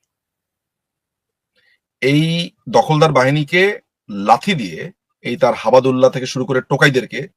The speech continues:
একদম, একদম উৎখাত মানে কি, আপনি কল্পনাও করতে পারবেন না তাদেরকে কিভাবে সরানো হবে। আপনি লিখে রাখেন, সতেরোই মার্চ দুই হাজার পঁচিশ সালে আমি এটা বলেছি। আমি অন্য অনেকের মতো দিনক্ষণটা বলতে পারবো না,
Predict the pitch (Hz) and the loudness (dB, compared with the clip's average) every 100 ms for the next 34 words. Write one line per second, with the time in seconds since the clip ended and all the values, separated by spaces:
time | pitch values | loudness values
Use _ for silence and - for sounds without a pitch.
0 | _ _ _ - - 190 139 101 - - | _ _ _ 0 0 0 -2 -2 -2 -8
1 | 135 180 185 220 - 240 196 143 - - | -2 -2 -2 -6 0 0 2 0 0 -8
2 | - 143 156 - - _ _ - 180 214 | -6 -2 -2 -2 -8 _ _ 4 4 6
3 | 208 175 160 127 123 123 123 123 127 123 | 2 0 2 4 4 0 -2 -4 -6 -6
4 | 117 117 113 113 113 160 - _ _ _ | -6 -4 -4 -2 -4 -4 -10 _ _ _
5 | 131 160 160 160 175 190 190 165 165 160 | -12 -4 -2 2 2 2 -4 -4 -2 -2
6 | 151 139 139 143 143 143 - 151 143 139 | -2 -2 -2 -2 -6 -10 -6 -4 -2 -4
7 | 131 127 220 - _ _ _ - 175 170 | -4 -8 -14 -16 _ _ _ 2 2 6
8 | 175 160 156 165 165 151 143 147 143 156 | 8 8 6 2 0 0 0 -2 0 -2
9 | 151 139 139 135 - 196 196 | -2 -2 -4 -2 -2 -2 -2